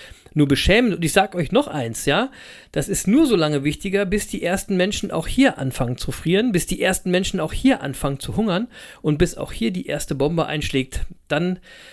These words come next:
wird der Moment sein, in dem alle auf einmal wieder an den Krieg denken und sich darüber beschweren, warum nicht eher rigoros gegen den eierlosen Eierkopf-Diktator vorgegangen wurde. Aber dann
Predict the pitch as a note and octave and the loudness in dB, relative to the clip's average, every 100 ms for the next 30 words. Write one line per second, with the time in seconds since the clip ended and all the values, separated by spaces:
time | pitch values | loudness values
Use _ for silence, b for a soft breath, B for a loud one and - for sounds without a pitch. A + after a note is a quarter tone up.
0 | B D3+ D3+ D3 C#3 E3 G#3 F#3+ D#3+ D3+ | B 0 4 4 4 2 4 2 2 -2
1 | D#3+ D#3 G3 D#3+ - F#3+ G3 E3 F3+ F3 | -2 0 0 0 -2 0 0 2 2 0
2 | D#3+ D3+ C#3 F#3 D#3+ G3 G#3+ - E3+ D#3+ | 0 -2 -2 -4 0 0 0 -2 -4 -4
3 | D#3+ D3+ D#3 C#3 - D#3+ E3+ D#3+ F#3+ C#4 | 0 0 0 -2 0 0 2 2 4 4
4 | C4 - A3+ A#3 G#3 F#3+ E3+ G#3+ G#3+ F#3+ | 4 4 2 4 4 4 4 4 2 2
5 | G3+ G3 F3 F#3 F#3 F3 D#3+ D#3+ D#3+ D#3+ | 2 2 0 2 2 2 0 0 0 -2
6 | - D3+ - D3 C#3+ D3 C#3 - C3 B2 | -2 -4 -4 -4 -4 -2 -2 -2 -2 0
7 | A#2 A#2 A2+ A2 G#2+ - B B B B | -2 -2 -2 -4 -6 -12 B B B B
8 | B - D#4+ D4+ C4 C3+ G#3+ C#4+ C#3 G#2+ | B -2 0 2 0 4 6 6 4 -2